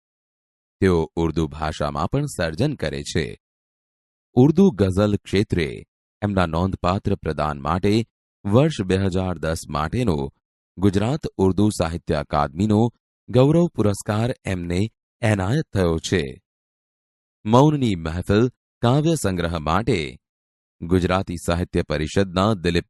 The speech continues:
મહેતા પારિતોષિક, જીવવાનો રિયાઝ શ્રેષ્ઠ ગઝલ સંગ્રહ માટે ગઝલ સભા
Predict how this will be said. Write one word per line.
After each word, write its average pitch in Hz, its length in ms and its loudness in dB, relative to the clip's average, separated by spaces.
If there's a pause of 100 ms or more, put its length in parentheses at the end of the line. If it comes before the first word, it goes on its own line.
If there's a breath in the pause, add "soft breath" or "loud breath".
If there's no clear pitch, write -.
મહેતા 92 520 2 (460)
પારિતોષિક, 120 720 2 (440)
જીવવાનો 87 600 2
રિયાઝ 80 380 -2 (420)
શ્રેષ્ઠ 120 380 2
ગઝલ 85 380 -2
સંગ્રહ 76 400 -4
માટે 80 480 -4 (400)
ગઝલ 117 380 2
સભા 78 560 -6